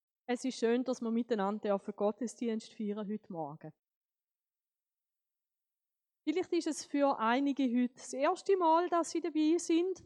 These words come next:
Ich denke vor allem an unsere Senioren, die heute vielleicht das erste Mal mit ihrem Tablet die Predigt hören.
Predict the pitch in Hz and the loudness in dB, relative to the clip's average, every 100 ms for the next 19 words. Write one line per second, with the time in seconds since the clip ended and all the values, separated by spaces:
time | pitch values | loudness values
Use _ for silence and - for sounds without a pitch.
0 | _ _ _ - - 233 240 - 226 208 | _ _ _ -12 -4 -4 -4 -6 -2 0
1 | 208 208 202 208 - 196 _ _ _ _ | 0 0 -4 -4 -6 -6 _ _ _ _
2 | 233 254 294 285 311 330 381 359 _ _ | 4 4 6 6 6 4 2 0 _ _
3 | _ _ _ _ 226 220 220 220 - _ | _ _ _ _ 4 4 4 0 -10 _
4 | _ _ _ 302 - 339 320 - 262 269 | _ _ _ -4 0 0 0 2 2 2
5 | 294 269 254 254 247 262 240 240 233 233 | 0 2 2 2 0 0 0 -2 -2 -4
6 | 240 240 233 - - _ _ _ _ _ | 0 0 0 -4 -20 _ _ _ _ _
7 | - 226 220 214 - 220 220 220 - 277 | 2 4 4 0 -2 0 0 -4 2 4
8 | 339 349 | 4 2